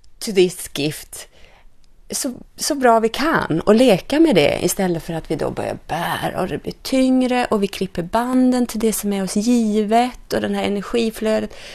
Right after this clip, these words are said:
Alltså, jag är en mästare på att göra det på det här, äh, tunga sättet.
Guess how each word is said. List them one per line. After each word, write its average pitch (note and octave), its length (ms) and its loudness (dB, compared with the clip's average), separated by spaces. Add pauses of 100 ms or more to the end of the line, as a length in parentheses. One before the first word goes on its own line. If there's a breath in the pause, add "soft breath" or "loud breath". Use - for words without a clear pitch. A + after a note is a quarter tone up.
(300 loud breath)
Alltså, A3+ 200 -4
jag A#3+ 160 0
är B3 40 -2
en B3+ 140 2
mästare D#4+ 480 0
på C#4+ 140 0
att B3 80 6
göra F#3+ 340 4
det F#3 140 0
på - 140 -2
det F#3 100 2
här, E3 240 -2
äh, E3 100 -2 (420 loud breath)
tunga B3+ 440 2
sättet. - 760 -6